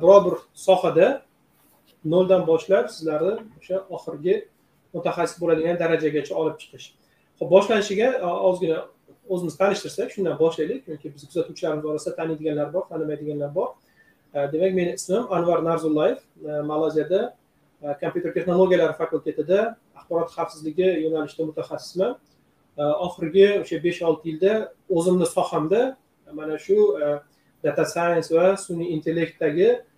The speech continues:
e, mavjud o'sha, e, nima, g'oyalarni, texnologiyalarni qo'llab, turli xil ilmiy izlanishlar qilib kelyapman. E, bizni ikkinchi instruktorimiz, demak, biz ikki kishi bo'lamiz bu darsni olib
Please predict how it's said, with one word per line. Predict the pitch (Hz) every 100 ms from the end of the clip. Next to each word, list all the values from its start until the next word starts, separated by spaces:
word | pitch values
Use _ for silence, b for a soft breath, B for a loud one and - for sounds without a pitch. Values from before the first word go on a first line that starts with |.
| _ _ -
e, | 143 151
mavjud | 160 151 208 170
o'sha, | 131 175 185 147
e, | 143 143
nima, | 147 196 170
g'oyalarni, | 175 165 160 151 147 156 156 151
texnologiyalarni | - 165 165 156 151 147 151 -
qo'llab, | 160 160 196 -
turli | 175 180
xil | 180 175
ilmiy | 165 165
izlanishlar | 156 156 151 165 -
qilib | 156 - - _ _ _ _
kelyapman. | 151 147 135 131 131 _ _ _ _ _ -
E, | 147 147
bizni | 165 202 208
ikkinchi | - 214 208 185
instruktorimiz, | 165 - 156 165 160 247 180
demak, | 151 139
biz | 143
ikki | -
kishi | - 175
bo'lamiz | 156 147 208 226
bu | 160 160
darsni | 147 - 185 254 - -
olib | 151